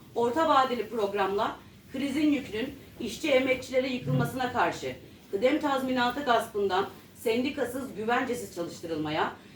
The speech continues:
iş cinayetlerinde ölmekten, açlık sınırı altında kalan ücretlere, emeklilerin sefalete mahkum edilmesinden her gün öğünlerimizin küçülmesine, kadın cinayetlerinden niteliksiz eğitime,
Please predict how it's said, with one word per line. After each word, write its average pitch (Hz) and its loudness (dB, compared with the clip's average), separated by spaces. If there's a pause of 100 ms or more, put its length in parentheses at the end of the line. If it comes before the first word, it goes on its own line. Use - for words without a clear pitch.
(120)
iş - -4
cinayetlerinde 240 2
ölmekten, 214 0 (260)
açlık - -2
sınırı 233 0
altında 214 2
kalan 196 0
ücretlere, 175 -4 (380)
emeklilerin 262 0
sefalete 254 0
mahkum 254 2
edilmesinden 202 0 (380)
her 285 4
gün 254 -4
öğünlerimizin 254 2
küçülmesine, 196 -4 (460)
kadın 302 4
cinayetlerinden 208 2 (340)
niteliksiz 247 -4
eğitime, 240 0